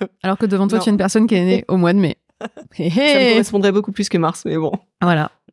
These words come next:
Speaker 2: Ouais, c'est vraiment ça, en fait. C'est, et je pense que c'est aussi ce qui fait le... la saveur.
Speaker 1: Mm.
Speaker 2: C'est un très bon gâteau ou un très bon moment de cuisine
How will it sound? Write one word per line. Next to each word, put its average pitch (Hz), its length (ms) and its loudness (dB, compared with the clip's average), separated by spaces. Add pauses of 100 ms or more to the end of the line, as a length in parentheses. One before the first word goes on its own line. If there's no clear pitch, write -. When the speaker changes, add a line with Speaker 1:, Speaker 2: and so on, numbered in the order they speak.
(100)
Speaker 2:
Ouais, 165 100 4
c'est 175 140 -4
vraiment 170 180 2
ça, 160 140 -4
en - 40 -6
fait. - 180 -6
C'est, 139 140 -6
et 123 600 -6
je - 100 -8
pense 202 160 2
que 190 100 -6
c'est 165 140 0
aussi 160 220 -2
ce - 80 -8
qui 170 100 -10
fait 156 140 -4
le... 147 360 -2 (580)
la 151 100 2
saveur. 185 340 2
Speaker 1:
Mm. 220 180 4
Speaker 2:
C'est 147 640 -4 (160)
un 160 80 0
très 180 160 -2
bon 170 920 0
gâteau 180 800 0
ou 151 340 -2
un 147 80 -2
très 160 200 0
bon 151 680 -4
moment 165 260 4
de 165 60 -4
cuisine 180 420 -2